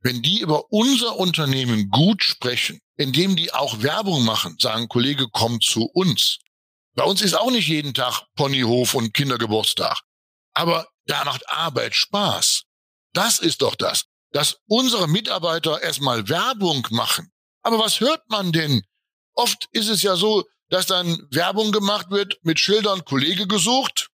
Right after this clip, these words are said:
Ich kann dem nichts Positives abgewinnen. Und die eigenen Mitarbeiter zu ihren Kindern sagen: "Junge, lerne einen anständigen Beruf." Grundsätzlich gilt erstmal, die Attraktivität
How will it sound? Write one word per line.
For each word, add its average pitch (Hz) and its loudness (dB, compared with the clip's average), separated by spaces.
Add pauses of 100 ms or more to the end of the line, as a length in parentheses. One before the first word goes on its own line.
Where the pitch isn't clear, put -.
(560)
Ich - 0
kann 131 0
dem 127 0
nichts 123 0
Positives 147 -2
abgewinnen. 202 0 (600)
Und 202 2
die 202 -2
eigenen 233 0
Mitarbeiter 185 -2
zu 190 0
ihren 147 0
Kindern 180 0
sagen: 165 -2
"Junge, 170 -2 (120)
lerne 147 -2
einen 147 -2
anständigen 131 0
Beruf." 110 0 (520)
Grundsätzlich 185 0
gilt 196 -2
erstmal, 113 -2
die 123 -4
Attraktivität 208 -2